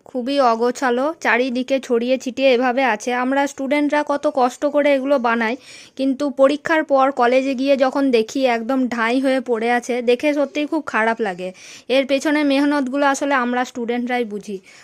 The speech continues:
তো দুদিন আগেই আমি মামার বাড়ি গেছিলাম, ওই ব্যাগটা পর্যন্ত আনলোড করার আমি টাইম পাইনি, লেগে পড়েছি এইসব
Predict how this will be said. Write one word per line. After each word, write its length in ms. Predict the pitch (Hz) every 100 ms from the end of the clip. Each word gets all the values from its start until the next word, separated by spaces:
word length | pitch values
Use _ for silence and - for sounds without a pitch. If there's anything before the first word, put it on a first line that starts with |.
| -
তো 80 | 269
দুদিন 380 | 269 277 311 311
আগেই 260 | 285 320
আমি 160 | 320 320
মামার 300 | 294 233 247
বাড়ি 220 | 254 262
গেছিলাম, 320 | 262 247 262 277
ওই 80 | 269
ব্যাগটা 380 | 233 226 226 277
পর্যন্ত 400 | 269 262 269 277
আনলোড 360 | 247 233 247
করার 300 | - 247 247
আমি 160 | 254 262
টাইম 340 | 262 226 240
পাইনি, 380 | 247 233 226 262 - - -
লেগে 260 | 226 247 269
পড়েছি 360 | 269 269 269
এইসব 340 | 285 240 277